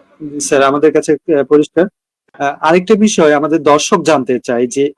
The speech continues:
এই যে আদালতের মাধ্যমে, আহ, দুইটি সিটি কর্পোরেশনের, আহ, আহ, যে নির্বাচন হয়েছিল, আহ, যারা দ্বিতীয় স্থান অধিকার করেছিল, আহ, মানে তাদেরকে আবার, আহ, মেয়র হিসেবে পুনর্বহাল করা হলো।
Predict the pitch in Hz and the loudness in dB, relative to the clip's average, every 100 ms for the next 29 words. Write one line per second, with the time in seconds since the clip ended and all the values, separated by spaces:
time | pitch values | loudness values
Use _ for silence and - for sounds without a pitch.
0 | - 175 185 202 202 135 135 165 175 160 | 2 2 4 2 2 -2 2 2 2 0
1 | 127 123 120 147 135 120 - _ _ _ | 0 -4 -4 -4 -4 -6 -10 _ _ _
2 | - 143 147 147 123 196 208 233 220 214 | -4 0 2 2 2 2 4 2 2 0
3 | 190 180 170 160 185 185 202 196 196 196 | 0 2 2 2 0 0 -2 0 2 2
4 | 190 156 143 147 156 143 135 156 - 135 | 2 0 0 -2 -2 -2 -2 -6 -12 -6
5 | 143 151 151 147 160 151 170 156 143 147 | 0 2 0 0 0 0 -4 -4 0 -2
6 | 147 139 123 135 139 123 - _ _ - | 0 -4 -4 -2 -2 -2 -6 _ _ -6
7 | 127 139 135 135 127 175 185 160 156 - | 0 2 2 0 0 0 4 2 2 -4
8 | 160 135 135 151 151 - 139 139 - 139 | -2 -2 -2 -2 -2 0 0 0 -2 -4
9 | 113 113 _ _ _ _ _ - _ _ | -4 -6 _ _ _ _ _ -20 _ _
10 | - 139 131 123 135 135 139 147 185 180 | -8 -2 -2 0 0 2 2 4 4 4
11 | 202 208 208 - _ _ 151 143 156 180 | 4 4 2 -4 _ _ -6 -2 0 0
12 | 175 151 139 135 147 147 170 180 185 185 | -2 -4 -2 -4 -6 0 2 2 0 0
13 | 208 180 170 165 165 160 175 160 123 120 | 0 0 -2 0 0 0 0 -2 -2 -4
14 | 113 | -8